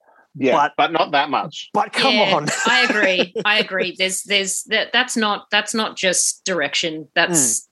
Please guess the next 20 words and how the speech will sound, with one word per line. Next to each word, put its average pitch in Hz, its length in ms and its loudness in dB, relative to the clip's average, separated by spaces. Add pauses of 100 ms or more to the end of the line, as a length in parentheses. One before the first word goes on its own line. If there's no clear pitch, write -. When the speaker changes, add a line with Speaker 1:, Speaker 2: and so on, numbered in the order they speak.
(160)
Speaker 3:
the, 185 220 2
a 202 40 2
lot, 202 260 2
a 185 120 2
lot 196 200 0
is 170 200 -4
written - 180 -6
into 147 240 -8
that. 143 220 -4 (420)
Um, 175 240 0
Speaker 2:
Yeah. 160 200 -4 (340)
Speaker 3:
yeah, 214 220 0
no, 247 140 0
I 330 160 2
agree. 196 400 -4
Really, 233 460 0
really 196 240 -2
interesting 175 480 -4
movie. 170 520 -2
And, 165 380 -2